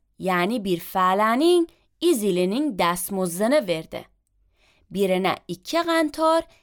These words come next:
yəni bir fələnin qırx ilinin dəsmozunu. O birinə də bir qantor,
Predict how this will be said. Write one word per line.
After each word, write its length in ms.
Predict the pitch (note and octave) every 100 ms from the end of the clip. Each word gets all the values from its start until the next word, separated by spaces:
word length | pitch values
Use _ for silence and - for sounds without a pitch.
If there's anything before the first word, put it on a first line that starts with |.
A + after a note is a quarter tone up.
| _ -
yəni 520 | G#3 G3+ A3+ B3 F#3
bir 180 | F3+ F3
fələnin 800 | - G#3 G#3 G#3+ A3 B3 E4 D#4+ _ -
qırx 300 | G4 E4 G#3
ilinin 420 | F3 E3 D#3+ D#3
dəsmozunu. 840 | E3 E3+ - E3 D#3+ D#3+ D#3 - _ _ _ _ _ _ -
O 140 | D4 G4+
birinə 500 | G4+ G4 F#4+ F#4 F4+
də 260 | F4 F4 F4 -
bir 180 | G4 F4+
qantor, 580 | - E3+ F3 F#3+ F#3+